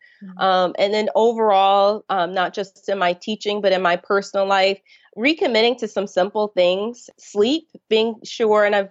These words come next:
Speaker 2: I've recommitted to this and I've been pretty consistent,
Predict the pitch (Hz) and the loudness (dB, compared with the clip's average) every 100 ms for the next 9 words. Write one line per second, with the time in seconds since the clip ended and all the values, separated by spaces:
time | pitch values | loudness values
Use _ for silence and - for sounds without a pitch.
0 | _ - 202 220 233 240 202 202 196 - | _ -4 -2 -4 -6 -4 0 2 0 -2
1 | 202 202 202 208 202 196 196 220 220 330 | 0 0 0 -2 -2 -2 0 -2 0 0
2 | 339 269 202 - 180 185 202 190 | 2 0 -4 -2 -2 -2 -2 -2